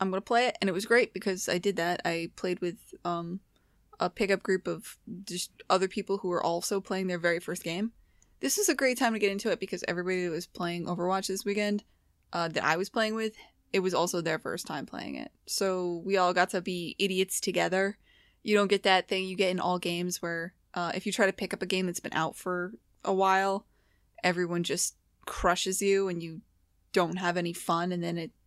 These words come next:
you just bounce off of it. So I didn't have that. Uh, it was, uh, I wanna give a shout out to Matt Boehm,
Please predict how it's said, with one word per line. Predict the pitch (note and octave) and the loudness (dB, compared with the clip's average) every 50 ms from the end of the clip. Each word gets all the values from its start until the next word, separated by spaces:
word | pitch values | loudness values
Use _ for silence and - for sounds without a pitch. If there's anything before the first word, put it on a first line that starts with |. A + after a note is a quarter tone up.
| _ | _
you | - F3+ F3+ | -8 -6 -4
just | - F#3 F#3 - | -4 -4 -4 -2
bounce | - F3 E3+ F3 F3 - | 0 0 0 0 0 0
off | E3+ D#3+ F3 F#3+ | 0 0 0 0
of | F#3 F#3 | -2 0
it. | G#3+ A#3 A#3+ - _ _ _ _ _ _ _ _ _ _ | 0 -2 -2 -4 _ _ _ _ _ _ _ _ _ _
So | - - B3 | -2 0 2
I | B3 | 2
didn't | C4 B3+ C4 | 2 0 0
have | C4+ D#4+ F4+ E3 | 0 2 2 2
that. | - - - - - - - _ _ _ _ _ _ _ | 2 0 0 -2 -4 -10 -20 _ _ _ _ _ _ _
Uh, | - F#3+ G3 F#3+ F#3 F3+ F3 E3+ D3 - - - - | -2 0 2 2 2 2 0 -2 -4 -8 -8 -2 2
it | G#3+ G#3+ G3 | 4 4 4
was, | G#3 G#3 G3 G3 | 4 0 0 -2
uh, | G3+ G3 F#3+ F3+ F3+ F#3 - - | -2 0 0 -2 -2 -4 -4 -4
I | - G3+ | -2 -2
wanna | G#3 G#3 G3+ | 0 0 -2
give | G3 F#3 | -2 -4
a | G#3+ | -2
shout | - - - A#3 G#3 G#3 | -2 2 4 4 4 4
out | G#3 G3 - | 4 2 0
to | - - | 0 0
Matt | F#3+ F#3+ F#3+ - - A3 | 0 2 2 0 0 0
Boehm, | - G#3 G3+ A3+ B3+ E4 | 0 2 2 2 0 0